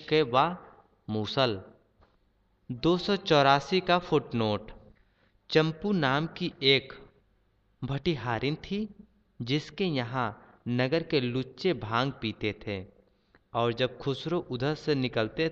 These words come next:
थे, तब वह हुक्का ले सामने खड़ी होती थी। एक दिन उसने कहा कि, "बंदी के नाम पर कुछ भी कह दो।" तब यही ढकोसला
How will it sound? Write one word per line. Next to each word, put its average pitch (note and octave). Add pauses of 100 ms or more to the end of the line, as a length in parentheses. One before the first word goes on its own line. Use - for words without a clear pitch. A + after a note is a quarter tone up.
थे, D3 (540)
तब D3+
वह C#3+
हुक्का A#2+
ले B2+ (440)
सामने B2 (140)
खड़ी C3+
होती B2
थी। G3 (760)
एक D#3
दिन E3
उसने D#3+
कहा A#2+
कि, F3 (680)
"बंदी C3
के F#3+
नाम C3+ (140)
पर C#3+ (600)
कुछ C3
भी C3+ (100)
कह G#2+
दो।" G2 (720)
तब C3+
यही C#3+
ढकोसला B2+